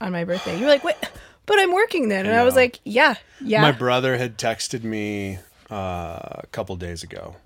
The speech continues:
Speaker 2: a screenshot of the Behold the Lamb of God. And if you guys aren't familiar with it, an-, the artist, C C M artist Andrew Peterson,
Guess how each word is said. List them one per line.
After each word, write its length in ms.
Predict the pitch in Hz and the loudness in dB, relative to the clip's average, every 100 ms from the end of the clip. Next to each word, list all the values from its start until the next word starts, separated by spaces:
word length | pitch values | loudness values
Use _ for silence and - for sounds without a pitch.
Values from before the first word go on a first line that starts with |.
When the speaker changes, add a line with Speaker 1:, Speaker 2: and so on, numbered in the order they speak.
| _ _ _ _ 113 | _ _ _ _ -10
Speaker 2:
a 40 | |
screenshot 640 | - - 107 98 107 92 | -8 -4 -4 -4 -4 -4
of 100 | 90 | -6
the 60 | 90 | -10
Behold 340 | 90 90 95 | -14 -12 -12
the 60 | 90 | -12
Lamb 240 | 87 80 | -14 -14
of 100 | 82 | -16
God. 300 | - 73 71 | -14 -14 -14
And 80 | 95 | -12
if 80 | 98 | -4
you 60 | 156 | 4
guys 180 | 185 180 | 4 4
aren't 140 | 180 | 0
familiar 360 | 165 143 117 104 | 0 0 0 -2
with 220 | 92 95 | -4 -6
it, 180 | 90 - _ - _ _ - | -10 -12 _ -20 _ _ -10
an-, 220 | 123 127 | -6 -6
the 140 | 131 113 | -6 -2
artist, 500 | 107 113 117 - - | 0 0 -2 -4 -8
C 160 | - 120 | -6 -6
C 160 | - | -4
M 120 | 117 | -4
artist 240 | 110 107 - | -4 -6 -6
Andrew 240 | 113 104 98 | -8 -8 -12
Peterson, 680 | - 120 101 87 - 71 90 | -12 -10 -8 -8 -10 -12 -14